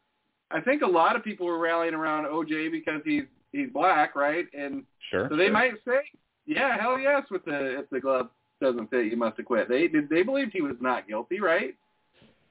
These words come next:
Speaker 2: I think,
Speaker 1: I think
Speaker 2: I, I think a lot of them believe he was not guilty, but a lot of them were like, "So what if he's fucking guilty?"
Speaker 1: <laughs> Right, yeah.
Speaker 2: You know?
Speaker 1: Yes.
Speaker 2: A lot of innocent black people get busted, so let,
Speaker 1: Right.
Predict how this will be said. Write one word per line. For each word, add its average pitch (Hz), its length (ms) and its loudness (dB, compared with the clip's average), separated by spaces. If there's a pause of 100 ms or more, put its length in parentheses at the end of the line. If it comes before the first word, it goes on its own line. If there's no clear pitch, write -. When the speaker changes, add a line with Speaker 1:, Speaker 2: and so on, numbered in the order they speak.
(140)
Speaker 2:
I 202 180 4
think, 359 180 2
Speaker 1:
I 220 120 2
think 359 160 0 (180)
Speaker 2:
I, 170 80 4
I 165 60 0
think 190 160 -4
a 165 40 -8
lot 156 180 0
of 165 40 -4
them 165 120 -2
believe 135 220 -2
he 135 80 -8
was 120 120 -6
not 120 180 -6
guilty, 131 280 0
but 165 100 -2
a 143 40 -2
lot 143 200 2
of 202 60 -6
them 170 60 -6
were 135 120 -2
like, 120 180 0 (400)
"So 92 160 -4
what 143 140 2
if 190 80 -2
he's 131 180 2
fucking 104 280 -2
guilty?" 90 460 0
Speaker 1:
<laughs> - 80 -2
Right, 208 640 2
yeah. 135 220 -8
Speaker 2:
You 104 60 -6
know? 110 240 -4 (1400)
Speaker 1:
Yes. 110 260 -10 (360)
Speaker 2:
A 120 60 0
lot 135 260 2
of 117 80 -4
innocent 131 380 -2
black 120 300 -6
people 120 260 -6
get 98 220 -10
busted, 151 480 -4
so 123 300 -2 (720)
let, 131 240 -6
Speaker 1:
Right. 233 200 -6